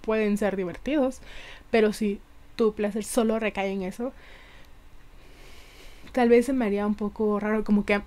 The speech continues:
en mi mente es como un distanciamiento, o sea, como que... Es una barrera que pones tú contigo misma para no explorar contigo, sino que algo más está en medio, ¿saben? Como un distanciamiento. Entonces, también siento que hay ahí algo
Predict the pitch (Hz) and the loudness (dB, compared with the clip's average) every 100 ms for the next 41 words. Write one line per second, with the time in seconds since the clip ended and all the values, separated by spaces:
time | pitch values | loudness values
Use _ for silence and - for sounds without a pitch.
0 | - 240 226 226 214 226 302 269 - 247 | -4 0 2 2 2 2 2 0 0 0
1 | 220 226 226 185 185 180 180 165 175 156 | 2 0 -2 -6 -6 -6 -4 -4 -6 -4
2 | 175 202 185 202 190 185 190 185 170 - | -4 -2 -4 -2 -2 -2 -4 -4 -4 -10
3 | - - - - - - - - - - | -20 -20 -20 -18 -18 -20 -20 -20 -20 -2
4 | 240 262 269 226 202 214 233 - 202 196 | 0 4 4 4 4 2 0 -2 0 0
5 | 208 208 202 202 202 196 190 185 247 330 | 0 -2 0 0 2 2 0 0 -2 -4
6 | - - - - - - - - 214 190 | -10 -20 -20 -20 -20 -20 -20 -4 0 2
7 | 180 180 196 - 190 175 - 185 180 196 | 0 -2 -4 -2 0 0 -2 -4 -4 -2
8 | 196 254 - - - - - - 214 196 | 0 -2 -2 -14 -18 -18 -16 -2 0 2
9 | 226 185 202 202 185 180 185 175 180 165 | 4 4 2 2 0 -2 -4 -4 -2 -2
10 | 123 98 - 208 220 339 269 196 185 - | -4 -4 -2 0 2 0 0 -2 -2 -10
11 | - - 269 294 294 294 247 226 208 185 | -20 -2 4 4 4 2 2 2 0 0
12 | 185 196 208 220 269 - - - - - | 0 0 2 2 0 -4 -12 -16 -16 -18
13 | - - 214 208 202 208 226 214 233 - | -10 -2 2 4 4 2 2 0 -2 -2
14 | 220 196 202 202 202 196 190 196 202 | -2 0 2 4 4 2 2 0 -2